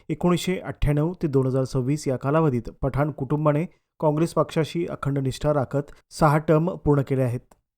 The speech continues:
सत्ता असो वा नसो, प्रतिकूल परिस्थिती असो वा राजकीय चढउतार, पठाण कुटुंबाने कधीही काँग्रेसची साथ सोडली नाही.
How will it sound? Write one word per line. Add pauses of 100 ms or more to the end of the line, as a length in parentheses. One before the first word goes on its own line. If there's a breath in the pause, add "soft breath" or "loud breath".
(380)
सत्ता
असो
वा
नसो, (360 soft breath)
प्रतिकूल
परिस्थिती
असो
वा
राजकीय
चढउतार, (400)
पठाण
कुटुंबाने
कधीही
काँग्रेसची
साथ
सोडली
नाही.